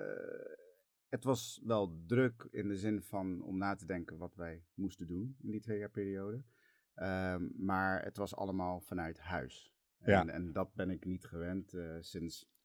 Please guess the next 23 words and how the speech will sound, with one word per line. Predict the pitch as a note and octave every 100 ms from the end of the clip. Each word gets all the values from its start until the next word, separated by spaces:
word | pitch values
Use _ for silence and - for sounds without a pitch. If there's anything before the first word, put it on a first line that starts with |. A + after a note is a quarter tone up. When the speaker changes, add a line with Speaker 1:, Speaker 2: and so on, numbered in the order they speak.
| _ _ _ _ _ _
Speaker 1:
sinds | - F#2 -
mijn | F2
tijden | G2 F2+ F2 D#2+
bij, | D#2 D#2+ D#2+ D#2+ D#2+ D#2+
eh, |
Flisco. | - - - F#2 D2+ D#2
Ja, | E2 F2 D2+ - -
was | F2 -
ik |
altijd | - G#2+ G#2 F#2 D2+ D#2 - _ _ _ _ _
Speaker 2:
Onderweg. | B2+ A#2 F#2 F2+ E2+ -
Speaker 1:
onderweg, | B2+ A2 F2 D#2 D2+ -
eh, | F2+ E2+ E2 F2
naar | E2 E2
buitenland, | E2+ E2 D#2 F2 E2 D#2
binnen | D2+ D#2+
Nederland. | D#2 D#2+ E2 F2
En | F2+
dat | F2+
was | F#2+
ineens | G2 G2 G2
zo, | G2+ F#2 -
boem, | A#2+ D#2